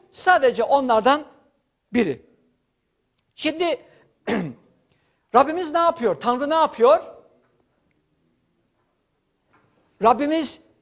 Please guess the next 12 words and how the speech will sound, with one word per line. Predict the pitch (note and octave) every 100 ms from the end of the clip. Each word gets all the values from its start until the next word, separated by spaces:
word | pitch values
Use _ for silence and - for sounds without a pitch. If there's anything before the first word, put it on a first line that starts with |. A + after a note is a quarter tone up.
| _ _ _ _ _ _ -
İsa | B3 D4 D4
Mesih'in | C#4+ B3 C#4 D4+ E4+ - _ _ _ _ _ _ _ E3
gelişi | D3+ B3+ D4 - E4+ E4+ - - _ -
öncesi | B3 A3 F#3 F3+ - D#4 F4+ - _ _ _ _ -
onun | A3 D#4+ G4 A#3 - -
gelişini | F3 A#3+ G#3+ - G3+ F3+ C4 G#4 - _ _ _ _ _ _ _ _ _ _ _ _ _ _ _ -
peygamberlik | C#4 A#3 D4+ D4 D4+ D4+ D#4 F#4+ -
sözleriyle | - - B3+ A3+ F3+ G3+ F#3+ F#3 E3+ D3+ A3+ F4 - _ _ _ _ _ _ _ _
adım | A#3 B3 F#4 D4 - -
adım | G#3+ A3+ F4 G4 - - -
ne | C#4+
yapıyor? | D4 - A3 C#4